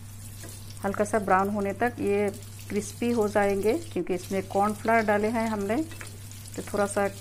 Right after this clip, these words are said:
बाहर से क्रिस्पी हो जाएंगे ये। तो मीडियम आंच पर इसी तरह हल्का सा ब्राउन होने तक फ्राई करें। तो ये हल्का सा ब्राउन हो गया है, अभी मैं तेल से निकाल रही हूँ।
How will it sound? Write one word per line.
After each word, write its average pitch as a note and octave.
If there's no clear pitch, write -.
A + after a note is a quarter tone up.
बाहर F#3+
से F#3+
क्रिस्पी G3
हो G3+
जाएंगे F#3+
ये। G3
तो F#3+
मीडियम G3+
आंच G3
पर G3+
इसी G3
तरह G3
हल्का G#3
सा A3
ब्राउन G3+
होने F#3+
तक G3
फ्राई G3
करें। G#3+
तो -
ये F#3+
हल्का F3
सा F#3
ब्राउन F#3+
हो A3
गया G#3+
है, A#3+
अभी G#3
मैं F#3+
तेल G3+
से G#3
निकाल G3
रही G3+
हूँ। A#3